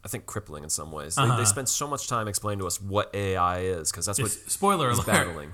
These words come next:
Speaker 2: it's A I.
Speaker 1: Well, it's not really a spoiler. It's like, from the beginning, A I is the enemy. And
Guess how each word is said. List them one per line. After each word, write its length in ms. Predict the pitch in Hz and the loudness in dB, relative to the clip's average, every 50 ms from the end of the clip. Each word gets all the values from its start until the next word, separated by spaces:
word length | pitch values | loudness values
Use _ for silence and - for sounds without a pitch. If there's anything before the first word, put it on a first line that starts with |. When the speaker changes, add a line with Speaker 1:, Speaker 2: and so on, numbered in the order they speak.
| - - | -4 -4
Speaker 2:
it's 140 | 123 - | -4 -4
A 200 | - 127 147 135 | -2 -2 -2 0
I. 340 | 131 123 117 107 107 113 - - | 2 2 2 2 0 0 0 0
Speaker 1:
Well, 80 | 156 170 | 2 2
it's 80 | - | 4
not 120 | 214 156 123 | 4 4 4
really 180 | 135 127 110 | 6 4 6
a 40 | 95 | 4
spoiler. 380 | - - 143 151 117 92 92 95 | 4 4 4 4 4 4 4 2
It's 140 | 92 - | 2 2
like, 300 | 120 107 101 113 113 107 | 2 2 2 0 -2 -2
from 120 | - 135 123 | -4 -4 -4
the 40 | 98 | -4
beginning, 360 | 98 101 117 101 90 87 - - - - - - - - | -2 -2 -2 -2 -4 -6 -10 -16 -20 -20 -20 -10 -4 -2
A 160 | 107 110 101 | 0 2 4
I 180 | 101 98 95 | 4 4 4
is 140 | 92 92 - | 4 0 0
the 120 | 101 95 101 | 0 -2 -2
enemy. 380 | 98 90 82 78 76 76 - - - - - - - - - | -2 -2 -4 -8 -10 -10 -12 -16 -18 -20 -20 -20 -12 -6 -4
And 320 | 113 110 107 101 98 - | -2 -2 -2 -4 -6 -10